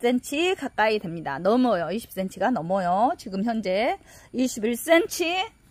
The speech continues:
네, 왕대품이에요. 주피터. 얘는 이십만 원에 판매합니다. <laughs> 작은 사이즈가 아니에요. 네. 주피터 이십만 원. 그 다음에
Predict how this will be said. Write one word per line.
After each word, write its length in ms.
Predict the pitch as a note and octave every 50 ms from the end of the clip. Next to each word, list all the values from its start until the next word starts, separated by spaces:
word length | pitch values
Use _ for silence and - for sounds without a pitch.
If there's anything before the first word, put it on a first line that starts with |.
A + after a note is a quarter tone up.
| _ _
네, 200 | - G#3+ G#3 G#3
왕대품이에요. 800 | E3+ D#3+ F3+ G#3+ C#4 D#4+ D#4 D#4+ - - C#4 A3+ G3+ F3 D#3+ D#3 E3
주피터. 720 | - - - - - G3+ - - F#3 F#3+ A3 C4+ F4+ F4+ - - - - - - - - - - _ - F#3
얘는 340 | G#3+ A3+ A#3 C4 D4 D#4 F#4 G#4 - _ _ -
이십만 500 | - G#3+ B3+ - - C4+ C#4 B3+ G3+ F#3+
원에 200 | F#3+ F#3 A#3+ C#4+
판매합니다. 720 | C4 - D#4 C#4 D4 C4+ F#3+ E3 D3+ A2 - F#2 F#2+ - -
<laughs> 1300 | - - - - _ - - _ - - _ - - _ _ _ _ _ _ _ _ - - _ _ -
작은 320 | - A3+ A3 A3+ D#4 D#4+ -
사이즈가 420 | D#4+ C#4 C4+ B3 A3 F3+ - D#3
아니에요. 580 | F3 F#3+ G3 G#3 G3+ F3+ E3+ E3+ G3 A#3+ C#4 - - - - - - - - - - -
네. 180 | - - - - - - - - _ - - - - - - - -
주피터 440 | - B3+ - C#4+ B3 - E4 E4+ E4
이십만 440 | D4+ D#4+ - C#4 A3 G3+ F3+ E3+ D#3+
원. 160 | C3 G2+ - - - - - - - - - - - - - - -
그 100 | - G3
다음에 520 | G#3 G#3+ A3 A#3 C4+ D#4 E4 E4+ F4+ G4+